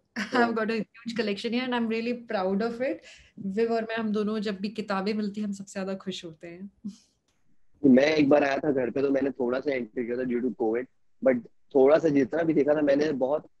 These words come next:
Speaker 2: लगा था कि यानी बहुत अच्छे से आपने अपने घर को सजाया है।
Speaker 1: हाँ, इतना सा
Speaker 2: entry
Speaker 1: देखा,
Speaker 2: में
Speaker 1: इतना सा।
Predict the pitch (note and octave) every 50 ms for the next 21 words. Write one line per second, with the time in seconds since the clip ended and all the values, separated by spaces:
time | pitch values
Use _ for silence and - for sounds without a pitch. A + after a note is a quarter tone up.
0 | _ _ _ _ _ - C3 B2 B2 C3+ C#3+ C#3+ C#3+ C#3 C#3 C#3+ C#3 C3 C3+ C#3
1 | B2+ B2 B2+ B2+ B2+ A2+ - - C3+ A#2+ B2+ A#2 A2 - - A#2+ A#2 A2+ G#2+ A2+
2 | A#2+ A#2+ A2+ A#2 A#2 A#2 A2+ - A#2 - A2+ G#2+ G#2+ G#2 G#2 G#2+ A2 - - _
3 | - - - - - - B2 B2 A#2 B2 C3 C3 B2+ B2+ C3 - _ _ _ -
4 | _ _ - - B3 B3 B3 - G#3 G3+ G#3 -